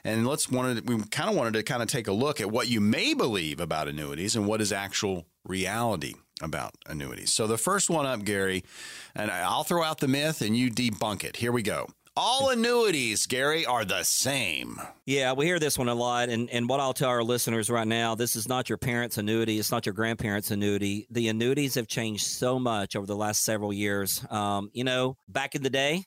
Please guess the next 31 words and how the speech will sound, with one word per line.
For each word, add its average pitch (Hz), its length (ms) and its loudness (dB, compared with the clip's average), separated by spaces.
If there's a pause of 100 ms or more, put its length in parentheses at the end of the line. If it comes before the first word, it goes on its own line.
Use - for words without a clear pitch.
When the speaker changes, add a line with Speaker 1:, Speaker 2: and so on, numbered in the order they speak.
(140)
Speaker 2:
um, 120 500 0
the 120 140 2
annuities 123 420 2
were 117 100 2
great 127 280 -2
for 123 100 0
income, 165 520 0 (280)
but 117 240 2
they 110 120 0
were 107 120 2
not 143 240 0
great 117 260 0
if 107 120 -4
you 104 80 -6
passed 113 280 -2
away. 104 300 2 (160)
So 127 420 2 (360)
lots 147 260 -2
of 170 80 0
things 156 220 2
have 131 100 0
changed. 147 320 2
It's, 151 200 -2
I 175 60 2
mean, 185 240 2
it's 185 100 0
just 285 200 -2
like 175 180 0
stocks 127 380 0
and 107 100 0
bonds. 131 460 2